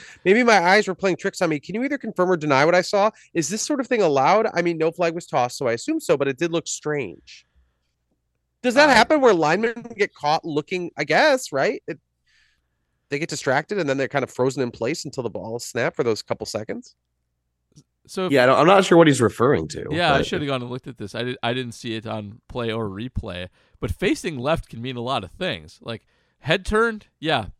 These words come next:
Speaker 3: because they're looking at the ball a lot of the time to see it move. But, like, facing left sounds like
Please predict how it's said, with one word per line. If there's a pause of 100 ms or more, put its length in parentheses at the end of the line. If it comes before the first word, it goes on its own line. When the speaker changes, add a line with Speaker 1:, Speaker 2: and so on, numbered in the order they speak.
Speaker 3:
because
they're
looking
at
the
ball
a
lot
of
the
time
to
see
it
move. (360)
But,
like,
facing
left
sounds
like